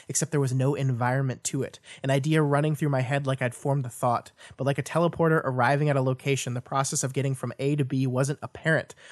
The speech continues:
only inferred. My thoughts felt like that.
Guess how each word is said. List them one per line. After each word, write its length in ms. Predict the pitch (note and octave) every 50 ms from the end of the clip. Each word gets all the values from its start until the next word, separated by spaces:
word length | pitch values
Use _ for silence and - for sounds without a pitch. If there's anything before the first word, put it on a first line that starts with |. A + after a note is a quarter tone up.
| - _ -
only 260 | C#3+ D3 D3+ D3+ -
inferred. 600 | - C3 C3 - - C#3+ D3 D3 C3+ A#2 - D3+ - _ - - _ _
My 80 | - B2+
thoughts 560 | - - - - D#3+ E3 - - - - -
felt 260 | - D#3 A#2+ - -
like 220 | - A#2+ C3 - -
that. 260 | - G2 - -